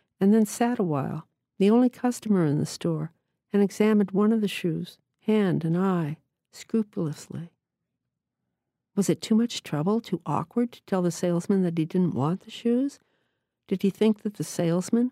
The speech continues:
would be disappointed, his day ruined?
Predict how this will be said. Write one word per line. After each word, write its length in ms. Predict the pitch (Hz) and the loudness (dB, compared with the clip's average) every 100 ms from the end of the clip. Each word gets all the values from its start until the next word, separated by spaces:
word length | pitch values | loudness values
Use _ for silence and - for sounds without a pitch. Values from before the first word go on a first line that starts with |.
| - | -4
would 140 | 175 | -2
be 80 | 165 | -2
disappointed, 840 | 160 175 180 _ - 165 214 233 _ | -2 -4 -4 _ -2 0 0 -4 _
his 140 | - - | -8 -8
day 400 | - 139 165 180 - | -4 -2 -2 -4 -2
ruined? 480 | 160 175 208 254 | 0 2 0 -2